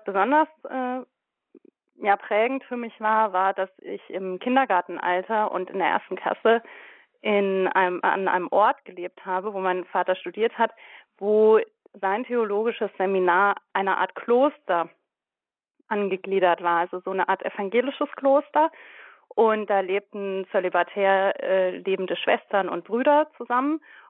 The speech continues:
Und die Familien der Sch-, der Theologiestudenten nahmen auch oft teil am Leben in diesem, in dieser Art Kloster. Es nennt sich Lebenszentrum.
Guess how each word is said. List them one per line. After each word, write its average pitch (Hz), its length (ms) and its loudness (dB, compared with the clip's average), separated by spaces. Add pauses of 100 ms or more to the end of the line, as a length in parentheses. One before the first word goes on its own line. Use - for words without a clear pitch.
Und 208 240 -2
die 202 100 -8
Familien 247 600 0
der 196 180 2
Sch-, - 340 -18
der 185 200 2
Theologiestudenten 185 1080 0 (280)
nahmen 190 220 2
auch 190 200 -2
oft - 260 -12
teil 202 300 0
am 175 160 -8
Leben 160 340 -6
in 170 140 -6
diesem, 165 380 -6 (400)
in 185 120 2
dieser 175 220 2
Art - 160 0
Kloster. - 480 -8
Es - 100 -12
nennt 180 200 -4
sich - 140 -14
Lebenszentrum. 214 800 0